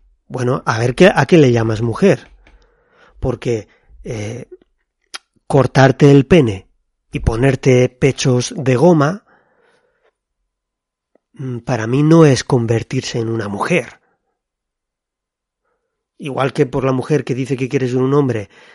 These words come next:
y, pues, no sé, que se pondrá ahí una prótesis de algo, pues, eh,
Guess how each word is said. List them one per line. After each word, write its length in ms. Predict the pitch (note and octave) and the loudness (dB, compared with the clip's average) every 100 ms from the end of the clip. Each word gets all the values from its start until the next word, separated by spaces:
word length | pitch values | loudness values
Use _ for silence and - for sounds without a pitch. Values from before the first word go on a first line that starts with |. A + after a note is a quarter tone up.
| _ _ - | _ _ -14
y, 400 | B2 A2+ A2+ A2 | -10 -8 -8 -10
pues, 220 | B2 A#2 | -8 -6
no 100 | B2+ | -4
sé, 180 | C#3+ C3+ | -4 -6
que 100 | A#2+ | -6
se 120 | C3 | -6
pondrá 320 | B2+ A#2+ B2+ | -4 -2 2
ahí 120 | C#3+ | 2
una 240 | C3+ A#2+ A#2 | 2 0 -2
prótesis 460 | D#3 D3+ A#2 A#2+ | -2 -2 -8 -8
de 100 | B2 | -6
algo, 260 | C#3 D#3 E3+ - - - - - _ _ _ _ | -4 -4 -6 -10 -20 -20 -20 -20 _ _ _ _
pues, 400 | - D3 B2+ - | 2 2 2 -4
eh, 800 | D3+ B2+ A#2 A2 G#2+ G2+ F#2+ - | -4 0 0 0 -2 -6 -8 -12